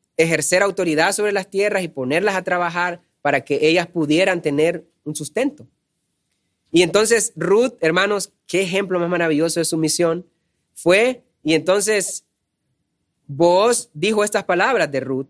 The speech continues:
capítulo tres, versículo diez. Él dijo, "Bendita seas tú de Jehová, hija mía,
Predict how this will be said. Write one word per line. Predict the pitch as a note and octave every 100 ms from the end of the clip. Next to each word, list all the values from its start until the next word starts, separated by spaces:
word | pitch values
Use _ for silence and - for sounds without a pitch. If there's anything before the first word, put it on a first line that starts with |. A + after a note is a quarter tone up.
| _ _ _
capítulo | B2 D3+ F3 F3+ D#3+
tres, | F#3
versículo | F#3 D#3 F3+ F3 D#3
diez. | D#3+ G#3+ A3 - _ _ _ _ _ _ _ _ _ _
Él | D#3 E3
dijo, | G#3+ A3 G3+ G3 - _
"Bendita | D#3 D#3 A3+ A#3 G#3+
seas | A3 A3+ G#3+
tú | - B3+ C4+
de | A#3+
Jehová, | G#3+ F#3+ F#3+ G3
hija | F#3+ F#3
mía, | F3 E3+ F3 E3+